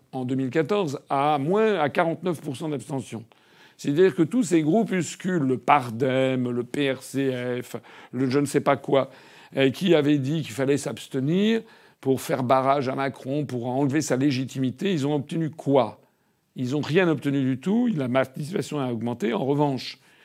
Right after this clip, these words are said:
comme la plupart de ces partis, euh, veulent sortir de l'Union européenne, de l'euro et de l'otan, ils eussent été beaucoup mieux avisés d'appeler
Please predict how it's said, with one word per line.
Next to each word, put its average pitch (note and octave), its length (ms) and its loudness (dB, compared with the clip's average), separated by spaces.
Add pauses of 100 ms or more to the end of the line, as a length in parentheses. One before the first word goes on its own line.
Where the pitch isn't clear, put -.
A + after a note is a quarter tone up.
(440)
comme D3+ 240 2
la D3+ 100 6
plupart F3+ 320 2
de D3+ 100 2
ces C#3+ 200 -2
partis, E3 500 -2
euh, C3 140 2
veulent C#3+ 240 0
sortir C3 360 -6
de C3 80 -2
l'Union C3 200 -4
européenne, B2+ 360 -2
de A#2+ 80 -2
l'euro B2+ 580 -2
et B2 60 -8
de A#2 100 -2
l'otan, C#3+ 440 -6
ils C3+ 320 -6
eussent - 180 -14
été C3 240 -4
beaucoup C3+ 400 -4
mieux C3 400 -2 (420)
avisés C#3 840 0
d'appeler B2+ 600 -4